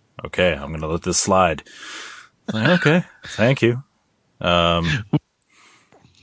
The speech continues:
Speaker 2: That, that, that made me think, like, um, were there any sort of these, like, were there school programs about bullying? When, like, I don't,
Speaker 1: Yeah, there may
Speaker 2: I
Speaker 1: have
Speaker 2: didn't
Speaker 1: been.
Speaker 2: have any in my high school.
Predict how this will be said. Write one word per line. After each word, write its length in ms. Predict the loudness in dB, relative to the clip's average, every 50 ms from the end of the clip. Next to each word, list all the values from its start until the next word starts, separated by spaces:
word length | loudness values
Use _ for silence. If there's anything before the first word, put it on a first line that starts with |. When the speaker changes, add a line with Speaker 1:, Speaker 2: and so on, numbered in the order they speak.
| _ _ -4 -4 -2 0
Speaker 2:
That, 500 | 2 2 2 2 2 2 2 2 2 2 2
that, 320 | 2 2 0 0 0 2
that 120 | 2 4
made 160 | 4 4 4 4
me 120 | 2 2
think, 340 | 2 2 2 2 0 0 -2 0
like, 240 | 0 2 2 2
um, 240 | 2 2 2 0 -2 -8 -14 -20 -20 -16 -6 -2
were 100 | 0 2
there 140 | 2 2 2
any 540 | 4 4 4 4 4 2 2 0 0 -2 -2
sort 260 | -4 -2 0 0 2 2
of 80 | 0
these, 460 | 2 2 2 2 2 -2 -8 -20 _ _ _ -2
like, 200 | -2 -2 -2 -4 _ _ _ _ _ _ _ _ _ _ _ -6 -2
were 100 | 0 2
there 140 | 2 2
school 460 | 2 0 -4 -4 -2 0 2 2 2 0
programs 540 | 0 0 0 0 2 2 0 0 2 0
about 200 | 2 2 2 2
bullying? 440 | 2 2 2 4 4 2 0 -2 -6 -8 -12 -20 _ _ -4
When, 220 | -2 -2 -2 -2 0
like, 180 | 0 0 2
I 100 | 2 2
don't, 220 | 2 2 0 -4 -10 _ _ _ _ _ -12
Speaker 1:
Yeah, 200 | -8 -4 -4 -2
there 100 | -2 -2
may 60 | -2 0
Speaker 2:
I 60 | 2
Speaker 1:
have 80 | 2 2
Speaker 2:
didn't 80 | 4 2
Speaker 1:
been. 80 | 2
Speaker 2:
have 100 | 2 0 0
any 120 | -2 -2
in 80 | -2 -2
my 180 | 0 0 2
high 120 | 2 0 -2
school. 340 | -4 -4 -4 -4 -4 -4